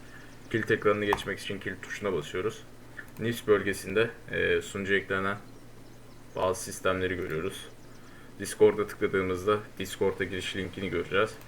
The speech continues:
Twitter'dan tweet paylaşabiliyoruz. Örnek bir tweet paylaşalım. Merhaba. Hashtag de ne yazabilirsiniz? Örnek veriyorum. Bunu kendinize göre ayarlayın.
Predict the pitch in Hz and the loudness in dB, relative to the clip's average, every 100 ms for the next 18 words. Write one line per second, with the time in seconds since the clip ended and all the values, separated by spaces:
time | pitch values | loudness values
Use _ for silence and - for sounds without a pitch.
0 | - - - 117 107 110 98 98 110 - | -16 -16 -6 0 2 2 2 2 0 -4
1 | - - 98 107 98 90 87 87 80 82 | -14 -2 0 0 0 0 0 -4 -2 0
2 | 85 104 - - - 85 90 90 92 92 | 2 2 -2 -10 -10 -2 0 2 0 -2
3 | - - 95 - 92 87 90 - 82 101 | -4 -2 -2 0 0 0 0 -2 -2 -4
4 | - - 92 - 85 80 90 - - - | -6 -4 -4 -4 -6 -4 -4 -4 -12 -16
5 | - - - 104 101 - 98 - 98 95 | -12 -12 -2 0 0 0 0 2 0 2
6 | 104 95 78 82 82 - 104 107 - - | 0 0 0 -2 -4 -4 -4 -6 -6 -6
7 | - - - - - - - - 92 82 | -6 -2 -2 -2 -4 -2 -2 0 0 0
8 | 95 - 87 107 113 - 104 101 104 95 | -6 -2 -2 -2 -4 -10 -4 4 6 8
9 | 988 90 90 80 78 95 | 8 6 4 2 2 0